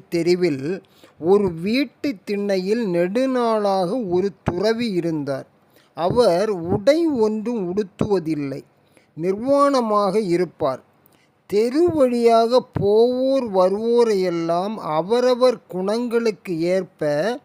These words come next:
மாடு போகிறது, கழுதை போகிறது, நாய் போகிறது, நரி போகிறது என்று சொல்லிக்கொண்டே இருப்பார்.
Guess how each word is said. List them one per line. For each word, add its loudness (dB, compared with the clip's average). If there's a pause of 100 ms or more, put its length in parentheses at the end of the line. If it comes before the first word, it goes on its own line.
(380)
மாடு 0
போகிறது, -2
கழுதை 0
போகிறது, -2
நாய் -2
போகிறது, -4
நரி 0 (100)
போகிறது 0
என்று -6
சொல்லிக்கொண்டே -4
இருப்பார். -10